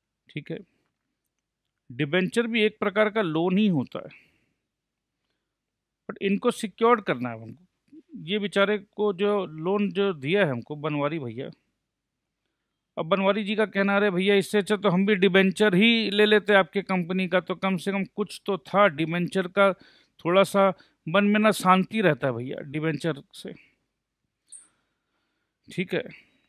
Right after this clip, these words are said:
अब ठीक है, कोई बात नहीं,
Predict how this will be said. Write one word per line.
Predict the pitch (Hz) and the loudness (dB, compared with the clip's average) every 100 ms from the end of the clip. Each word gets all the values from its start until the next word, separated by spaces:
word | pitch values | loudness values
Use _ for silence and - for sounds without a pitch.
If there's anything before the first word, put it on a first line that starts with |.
| _ _ - | _ _ 4
अब | 220 190 - - _ _ _ _ _ _ _ _ | 4 2 -12 -20 _ _ _ _ _ _ _ _
ठीक | - 262 214 | 2 4 8
है, | 269 | 8
कोई | 262 233 262 | 8 8 8
बात | 220 247 202 | 8 6 6
नहीं, | 247 262 | 0 0